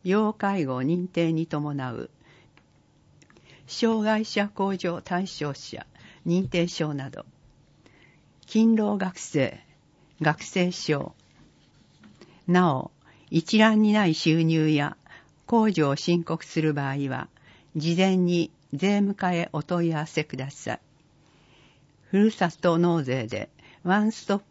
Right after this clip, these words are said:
プ特例申請をしていても、確定、市民税、県民税、申告すると特例が無効となるので、申告の際には必ず寄付金の領収書等を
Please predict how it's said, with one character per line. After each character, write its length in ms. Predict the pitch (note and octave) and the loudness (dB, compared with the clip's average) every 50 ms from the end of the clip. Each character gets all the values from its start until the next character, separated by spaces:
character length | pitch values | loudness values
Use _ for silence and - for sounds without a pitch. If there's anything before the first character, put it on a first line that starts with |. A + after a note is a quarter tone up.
| _ | _
プ 240 | - C#3+ - - - | -6 -6 -6 -6 -6
特 300 | - D3+ D3 - - G3+ | -4 -4 -4 -2 -2 -2
例 180 | G3+ G3+ G3+ G#3 | 0 0 0 -2
申 280 | G#3 - - G3 F#3+ F3+ | -2 -2 0 0 0 0
請 260 | - - D3+ C#3+ B2 | 0 -2 -2 -2 -2
を 120 | A2+ B2 | -4 -6
し 120 | C3+ - - | -8 -10 -6
て 140 | - C#3+ | -4 -4
い 80 | C#3 C3+ | -4 -4
て 180 | - - B2+ A#2+ | -6 -8 -8 -8
も、 180 | G#2+ - - _ _ _ _ _ - - - _ - | -8 -8 -10 _ _ _ _ _ -20 -20 -20 _ -8
確 260 | - D#3 D#3+ - - | -6 -6 -6 -8 -10
定、 380 | _ - - D#3+ D3+ C#3+ D#3 - _ _ _ _ _ - _ _ _ _ | _ -4 -2 -2 -2 -2 -4 -10 _ _ _ _ _ -20 _ _ _ _
市 200 | - - - F#3 | -12 -6 0 2
民 280 | F#3 G#3 A3 G#3 G3+ F3 | 4 4 6 4 4 4
税、 340 | D3 C#3+ B2+ B2 - - - _ - | 4 2 2 2 0 -6 -14 _ -6
県 300 | - F#3 G3 G3 G3+ G3 | -2 0 0 2 2 2
民 240 | G3 F#3+ F3 D#3 C#3+ | 2 2 2 2 0
税、 300 | C3 B2+ B2 - - _ _ - - - - _ | 0 -2 -4 -4 -6 _ _ -20 -20 -20 -20 _
申 300 | - - - F#3+ F#3 F3+ | -14 -6 0 2 2 2
告 220 | F3 - E3+ - - | 2 0 -4 -4 -4
す 140 | - - D#3+ | -4 -2 -2
る 120 | D#3+ E3 | -2 -2
と 240 | _ - C#3 C#3 - _ _ _ - - _ _ | _ -4 -6 -6 -6 _ _ _ -20 -20 _ _
特 280 | - E3 D#3+ - - G#3+ | -8 -8 -6 -4 -2 0
例 220 | G3+ G3+ G3+ G3+ | 0 0 0 0
が 120 | G3 G3 F#3 | 0 0 0
無 120 | E3+ E3 E3 | 0 -2 -2
効 240 | - G3+ G3 G3+ | -4 -4 -4 -4
と 160 | G#3 - F#3+ F#3+ | -4 -6 -4 -2
な 140 | F#3+ F3+ | -2 -2
る 120 | F3 D#3 C#3 | -2 -4 -4
の 160 | C3 B2 A#2+ | -6 -6 -6
で、 180 | - - - _ _ _ - - - - _ | -6 -8 -8 _ _ _ -20 -20 -20 -20 _
申 380 | - - - - G#3 G3+ G#3 G#3 | -16 -10 -2 2 4 4 4 4
告 260 | - G3 G3+ - F#3+ | 2 0 0 2 2
の 140 | F#3 F#3 F#3 | 0 0 0
際 320 | - - F3+ E3+ E3 D3+ | 0 -2 0 0 2 0
に 120 | C3+ B2 - | 0 0 -2
は 180 | - - - _ _ - - - _ _ - | -2 -4 -6 _ _ -20 -20 -20 _ _ -4
必 120 | - F3+ F3+ F#3+ G3+ G3+ G3+ F#3+ | 0 0 2 2 4 2 2 2
ず 140 | F3+ F#3 F3+ | 0 -2 -2
寄 160 | - - F#3 | 0 -2 -2
付 120 | F3+ - - - | -2 -4 -10 -4
金 240 | - G3 F3 D3+ C3 | 0 2 2 2 2
の 180 | A#2+ A#2+ - - | 0 -2 -4 -4
領 280 | F3+ D#3 E3+ F3+ F#3+ G#3 | -2 0 0 2 0 -2
収 260 | - - - G3 F#3+ | -4 -2 -2 -2 -2
書 220 | - - F#3+ F#3 | -2 -2 -4 -4
等 260 | F3+ - - F#3+ F3 E3 | -4 -2 0 0 0 0
を 220 | A#2+ A2+ C3 - | 0 -2 -6 -6